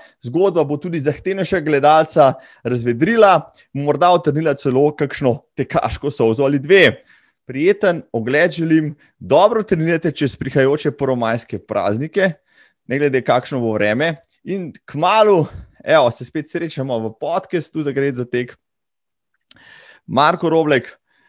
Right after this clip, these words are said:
uh, se poslavljam, uh, želim vam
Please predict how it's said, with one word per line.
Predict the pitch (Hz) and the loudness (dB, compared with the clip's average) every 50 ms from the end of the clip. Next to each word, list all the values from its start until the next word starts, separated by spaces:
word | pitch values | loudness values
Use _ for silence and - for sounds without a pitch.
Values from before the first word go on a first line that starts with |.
| _ _ _ _ _ - | _ _ _ _ _ -4
uh, | - 107 110 110 107 - - - | 0 2 4 4 4 2 0 -4
se | - - 135 | -4 -4 -4
poslavljam, | - 127 113 - 160 175 185 190 190 180 170 160 147 131 127 - _ _ _ _ _ _ _ _ _ _ _ _ | -4 -4 -8 -2 0 2 4 4 6 6 6 4 4 0 -6 -10 _ _ _ _ _ _ _ _ _ _ _ _
uh, | - - 104 104 104 - - | -6 -2 0 0 0 -2 -4
želim | 107 110 127 135 156 160 156 139 | -4 -2 0 0 0 0 0 2
vam | 139 131 123 113 107 | 2 2 2 0 -4